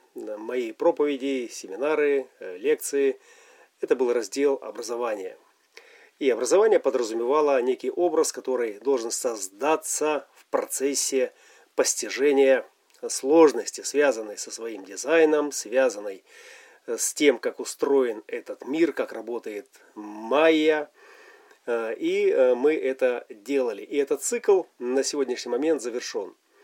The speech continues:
Я почувствовал, э, глубоко внутри, э, себя состояние, э, безмятежности, состояние, э, полной остановки, э, и невозможности больше,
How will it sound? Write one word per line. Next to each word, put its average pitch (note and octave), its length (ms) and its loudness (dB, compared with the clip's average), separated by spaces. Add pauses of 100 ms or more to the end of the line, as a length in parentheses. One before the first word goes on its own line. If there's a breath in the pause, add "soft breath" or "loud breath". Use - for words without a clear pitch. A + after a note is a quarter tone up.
(360 soft breath)
Я A3 180 6
почувствовал, D3 880 2
э, A#2 420 -4
глубоко C3 500 -2
внутри, B2 500 -2 (880)
э, C3 200 -2
себя D#3 560 2 (400 loud breath)
состояние, C#3 920 6
э, A#2 220 -8
безмятежности, C3 840 0
состояние, B2 920 0 (100)
э, A#2 340 -10
полной C3+ 440 4
остановки, C#3 840 -2 (680 loud breath)
э, C3 180 8
и E3 160 4
невозможности C#3 720 4
больше, C3 760 0